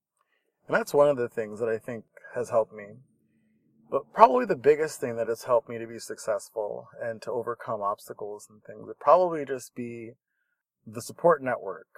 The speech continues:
I'm thankful that I was able to somehow figure out inadvertently. But I think that's really important, because nobody gets anywhere in life by themselves. They need a, they need a group of people. You know, the old cliche goes,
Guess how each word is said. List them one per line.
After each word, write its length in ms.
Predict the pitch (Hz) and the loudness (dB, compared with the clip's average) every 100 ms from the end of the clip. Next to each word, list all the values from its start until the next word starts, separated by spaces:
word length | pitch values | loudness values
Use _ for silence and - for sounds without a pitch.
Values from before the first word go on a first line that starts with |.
| - _ _ _ - | -20 _ _ _ -10
I'm 140 | 117 | -8
thankful 400 | 117 135 127 - | -6 -6 -6 -6
that 140 | 117 110 | -2 0
I 140 | 104 | -2
was 220 | 110 110 | -8 -8
able 220 | 117 113 107 | -6 -4 -6
to 120 | 110 | -8
somehow 400 | - 127 120 120 | -8 -4 0 0
figure 320 | - 123 104 | 2 0 2
out 260 | 98 113 - _ _ - | 6 4 4 _ _ -6
inadvertently. 760 | 127 113 98 113 104 139 160 190 _ _ _ _ _ _ _ | -2 -2 2 0 0 -6 -6 -10 _ _ _ _ _ _ _
But 120 | 139 | 4
I 80 | 139 | 6
think 180 | 160 143 | 4 -2
that's 240 | 139 - | -2 -2
really 180 | 135 113 | -6 -6
important, 480 | 104 - 110 85 82 - _ - | -8 -4 -4 -4 -18 -20 _ -12
because 600 | 127 - 120 117 113 - _ _ _ _ | -10 0 2 2 0 -10 _ _ _ _
nobody 340 | 151 175 185 160 | 0 0 0 0
gets 280 | 151 - | -2 -2
anywhere 360 | 151 143 135 127 | -8 -4 -4 -4
in 60 | 117 | -4
life 220 | 110 110 | -4 -2
by 140 | 117 | -2
themselves. 480 | 107 104 - 107 117 - | -2 -6 -6 -8 -8 -12
They 100 | 120 | -10
need 260 | 123 120 - | -8 -10 -12
a, 80 | 117 _ | -14 _
they 120 | 113 | -10
need 200 | 120 120 110 - _ _ _ _ _ _ - | -8 -8 -12 -18 _ _ _ _ _ _ -6
a 60 | 131 | -6
group 260 | 120 127 | -4 -8
of 100 | 117 | -12
people. 400 | - 113 - 117 _ _ _ | -12 -14 -14 -18 _ _ _
You 60 | 131 | -10
know, 140 | 120 | -8
the 160 | 113 113 | -6 -4
old 240 | 131 131 | -4 -4
cliche 480 | 127 135 - 131 120 | -6 -8 -2 0 2
goes, 460 | 113 117 117 110 | 0 -2 -2 -10